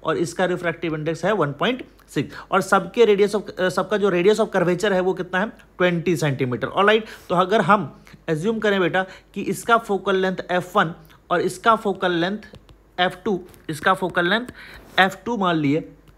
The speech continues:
करेक्ट है, और इसका फोकल लेंथ कुछ ना कुछ एफ़ थ्री होगा, तो हमको एफ इक्विवेलेंट निकालना है। तो एफ इक्विवेलेंट निकालना बहुत आसान है। तो सबसे पहले हम लोग एफ़ वन निकालते हैं। तो basically जो फोकल लेंथ का फॉर्मूला होता है वो क्या होता है बेटा? mu lens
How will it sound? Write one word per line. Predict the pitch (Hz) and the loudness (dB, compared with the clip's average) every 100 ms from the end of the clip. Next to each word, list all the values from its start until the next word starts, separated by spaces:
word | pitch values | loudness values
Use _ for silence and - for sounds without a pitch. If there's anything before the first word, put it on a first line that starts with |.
| - | 0
करेक्ट | 208 202 | 0 2
है, | 196 196 - - - | -2 -4 -14 -8 0
और | 170 | 0
इसका | 180 214 | 2 0
फोकल | 202 190 180 | 2 0 0
लेंथ | 175 175 | 0 -2
कुछ | 165 170 | -4 -6
ना | - | -4
कुछ | 220 - | -6 -2
एफ़ | 160 151 | -2 0
थ्री | 190 | 0
होगा, | 196 175 180 - - - | 2 2 0 -6 -20 -4
तो | 202 | 0
हमको | 175 180 196 240 - - | 2 0 2 0 0 2
एफ | 240 233 | 2 2
इक्विवेलेंट | 220 175 202 190 208 190 | -6 -4 2 4 4 2
निकालना | 170 156 151 | 2 2 2
है। | 143 | 0
तो | 175 - | -4 -2
एफ | 214 233 | -2 0
इक्विवेलेंट | - 165 208 196 208 208 - - _ _ _ 147 | -4 -8 -2 2 2 0 -10 -20 _ _ _ -6
निकालना | 170 196 208 202 - - | -2 2 2 0 -12 -2
बहुत | 165 202 | 2 4
आसान | 196 220 220 | 4 4 2
है। | 233 - - - | -2 -14 -16 -8
तो | |
सबसे | 196 190 220 | -4 0 2
पहले | 214 | 4
हम | 208 208 | 2 2
लोग | 220 233 | 0 0
एफ़ | - 196 | 0 0
वन | 180 | -2
निकालते | 165 151 151 | 0 0 0
हैं। | 143 - - | -8 -10 -12
तो | 170 | -4
basically | 165 180 226 247 240 208 - - - - | -2 -2 -4 -4 -4 -4 -8 -20 -16 -6
जो | 151 196 | 0 2
फोकल | 185 180 185 240 233 | 2 0 2 2 4
लेंथ | 226 | 2
का | 226 | 0
फॉर्मूला | 220 196 190 208 | 2 0 4 4
होता | 190 185 | 4 2
है | 190 | 0
वो | 196 | 0
क्या | 202 | 2
होता | 196 190 | 2 2
है | 190 | -2
बेटा? | 190 202 - _ 147 | -2 -4 -10 _ -4
mu | 165 | 0
lens | 220 202 190 202 | 2 2 2 0